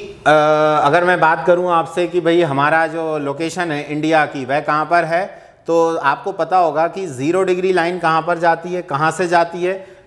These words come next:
अगर हम अपने इंडिया के रेस्पेक्ट में बात करते हैं तो मालदीव वाले हिस्से से होकर हमारी जो है ज़ीरो डिग्री लाइन चली जाती है, ठीक है ना। तो इस लाइन पे अगर हम बात करेंगे ज़ीरो डिग्री लाइन पे, तो भारत जो है इस पे नॉर्थ में है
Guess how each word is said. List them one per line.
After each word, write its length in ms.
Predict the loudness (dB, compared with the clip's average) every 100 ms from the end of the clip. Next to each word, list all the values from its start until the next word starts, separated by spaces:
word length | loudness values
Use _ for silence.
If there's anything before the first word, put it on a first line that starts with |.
| -4
अगर 160 | 0 0
हम 340 | -2 -6 -6
अपने 320 | -6 -4 -4 -4
इंडिया 280 | 0 0 0
के 100 | -2
रेस्पेक्ट 400 | -4 -4 -6 -4
में 120 | -2
बात 240 | 0 0 -2
करते 260 | -4 -4
हैं 140 | -4 -2
तो 100 | -2
मालदीव 520 | 0 0 0 0 4
वाले 280 | 4 2 0
हिस्से 400 | -2 -4 -4 -4
से 120 | -2
होकर 340 | 0 0 0 0
हमारी 340 | 0 -2 -2
जो 120 | 0
है 160 | 2 0
ज़ीरो 240 | -2 -2 -2
डिग्री 260 | -2 -2
लाइन 240 | -2 -2 -2
चली 280 | 0 0 0
जाती 360 | 0 -2 -10
है, 120 | -12 -14 -20 -20 -20 -8 0
ठीक 120 | 2
है 60 |
ना। 120 | 4 2 -2 -14 -4
तो 180 | -4 0
इस 200 | -2 2 4
लाइन 640 | 4 4 2 0 -2 -6 -4
पे 300 | -2 2 2
अगर 240 | 0 0 -2
हम 160 | -2 0
बात 320 | 0 0 -2
करेंगे 380 | -4 -4 -4 -6
ज़ीरो 320 | -4 0 0
डिग्री 240 | 0 -2 -2
लाइन 220 | -4 -4
पे, 200 | -4 -6 -6 -16 -20 -2
तो 100 | 0
भारत 440 | 0 0 2 2 0
जो 180 | 2 2
है 440 | 2 0 -2 -4
इस 160 | -8 -8 -4
पे 160 | -2 -2
नॉर्थ 400 | -2 -2 -2 -2
में 160 | -2
है 380 | 0 -2 -4